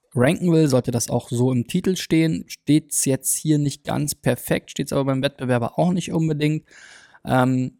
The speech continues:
also da kann man auch nochmal gucken in der Keyword-Recherche, was sind da jetzt wirklich die exakt perfekten, besten Begriffe. Und man sollte natürlich auch schauen, habe ich ein ähnlich gutes Angebot, habe ich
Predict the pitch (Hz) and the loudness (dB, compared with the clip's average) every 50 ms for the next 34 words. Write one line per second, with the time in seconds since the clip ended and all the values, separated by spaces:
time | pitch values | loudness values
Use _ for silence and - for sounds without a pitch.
0 | _ - 127 127 127 120 123 127 120 - 135 131 127 - 127 123 123 123 120 - | _ 0 2 2 2 4 2 2 2 0 0 0 0 2 2 2 2 0 -2 -2
1 | - 147 - 147 131 120 - - 143 131 127 - 139 120 - 135 127 - 123 117 | -4 -4 -2 -2 -2 -4 -2 0 0 0 0 -2 -4 -4 -2 -2 -2 -2 -4 -4
2 | 117 - 135 127 113 120 117 117 - - 127 127 123 - - - - - - - | -4 -4 -4 -2 -2 -4 -4 -6 -6 -10 -10 -10 -12 -12 -12 -12 -10 -8 -8 -8
3 | - - _ _ _ _ _ _ _ _ _ _ _ - 127 - - 165 - _ | -8 -10 _ _ _ _ _ _ _ _ _ _ _ -6 -4 -2 -2 -4 -4 _
4 | - 143 135 127 123 147 147 - - 170 156 151 139 147 139 135 - 143 131 - | -4 -6 -4 -4 -2 -2 -2 -2 -2 -2 -2 -2 0 0 0 0 0 -2 -6 -6
5 | _ _ _ _ _ _ _ _ _ _ _ _ _ _ _ _ - - - 135 | _ _ _ _ _ _ _ _ _ _ _ _ _ _ _ _ -2 4 4 4
6 | 147 - - - 131 127 120 131 127 131 131 120 127 123 131 127 - - - - | 4 4 0 -2 -2 0 2 2 2 2 2 0 0 -2 -2 -2 -4 -4 -2 0
7 | 117 117 120 120 113 - - - - - - - - - 127 127 127 120 - 131 | 0 2 0 0 -2 -6 -10 -18 -20 -20 -20 -14 -2 2 2 4 4 2 0 0
8 | 131 135 - - 135 131 131 131 - - 139 131 131 120 - 120 123 135 139 127 | -2 -2 0 2 2 4 4 2 2 0 0 0 0 0 0 2 2 4 4 4
9 | 120 127 131 127 127 - - 123 120 123 123 120 - - - - - - | 4 4 4 4 4 2 2 0 0 0 -2 -4 -4 -6 -10 -12 -14 -16